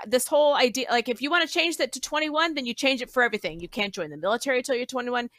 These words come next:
You can't vote until you're twenty-one. Like, if we're gonna change the age of being an adult, I'm totally fine with that. But we're gonna change it across the board for everything. Not just, we're not gonna pick and choose. Twelve-year-olds can't get an abortion without, you know, they can get an abortion without their parents' consent. But this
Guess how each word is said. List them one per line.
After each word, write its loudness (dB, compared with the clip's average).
You -10
can't -2
vote 4
until 0
you're -2
twenty-one. 0
Like, -2
if -6
we're 2
gonna 2
change 0
the 2
age 4
of -8
being 0
an 2
adult, 4
I'm 2
totally 2
fine 2
with -2
that. 2
But -2
we're 4
gonna 4
change 2
it -2
across 2
the 2
board 2
for -2
everything. -2
Not 2
just, 0
we're -4
not 6
gonna 0
pick -2
and -4
choose. -2
Twelve-year-olds 4
can't 2
get 2
an -2
abortion 2
without, 2
you -2
know, 0
they 2
can -2
get 4
an -2
abortion 4
without 2
their 2
parents' 0
consent. 0
But -8
this -4